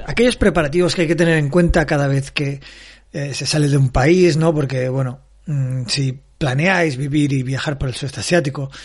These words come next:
ya sea como profesores de inglés en Tailandia, eh, trabajando con una work and holiday en, en Australia, en, con una, con un visado de estudiante en Australia, o trabajando de otra cosa en cualquier otro país del sudeste asiático,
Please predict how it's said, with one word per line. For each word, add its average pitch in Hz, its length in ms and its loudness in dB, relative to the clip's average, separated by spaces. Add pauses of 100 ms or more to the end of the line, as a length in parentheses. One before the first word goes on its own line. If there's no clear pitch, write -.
(300)
ya 147 160 -6
sea 143 240 4
como 139 240 2
profesores 147 560 2
de 156 80 4
inglés 147 400 2
en 160 140 0
Tailandia, 139 720 2 (340)
eh, 147 260 -6
trabajando 160 640 2
con 160 140 2
una 160 180 4
work 151 280 4
and 143 220 -4
holiday 160 520 2 (460)
en, 135 640 4 (140)
en 151 180 2
Australia, 147 800 2 (360)
en, 143 380 -8 (100)
con 151 180 -4
una, 170 240 2
con 160 180 4
un 175 120 4
visado 185 260 4
de 220 80 2
estudiante 180 420 -2
en 180 60 -2
Australia, 165 640 -2 (440)
o 160 140 0
trabajando 175 500 0
de 247 80 6
otra 160 240 -2
cosa 180 260 2
en 147 160 -2
cualquier 147 320 0
otro 180 240 2
país 156 300 4
del 147 140 -2
sudeste 156 280 -6
asiático, 180 580 -2